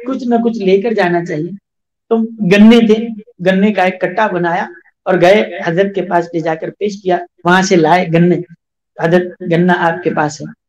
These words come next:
उतना बड़ा गन्ने का कट्टा है, उसके अंदर से हजरत चुन के चंद छड़ियां निकाल लिए,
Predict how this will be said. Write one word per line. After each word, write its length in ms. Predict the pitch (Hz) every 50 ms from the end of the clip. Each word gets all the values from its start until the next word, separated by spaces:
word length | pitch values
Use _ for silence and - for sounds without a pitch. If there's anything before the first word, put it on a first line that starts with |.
| _ _
उतना 360 | 302 302 - 233 320 320 302 269
बड़ा 200 | 247 247 247 240
गन्ने 320 | 208 196 196 202 240 262
का 120 | - 240
कट्टा 400 | 208 220 208 185 190 196 226 220
है, 160 | 180 147 165 160 - _ _ _ _ _ _ _ _ _
उसके 300 | - 202 190 - - 247
अंदर 280 | - 180 175 180 233 233
से 320 | 226 - 196 220 240 - - - 196 - _ _ _ _ _ -
हजरत 360 | 175 180 226 247 254 254 254 - 226 254 262 _ _ - - _ _ _ _ _ _ -
चुन 260 | 226 277 294 262 220
के 400 | 196 214 226 - 220 226 202 214 - - _ _ _ -
चंद 200 | 240 262 254 220
छड़ियां 360 | - - 180 185 214 247 240
निकाल 320 | 226 202 190 196 175 170 175
लिए, 300 | 175 185 202 226 214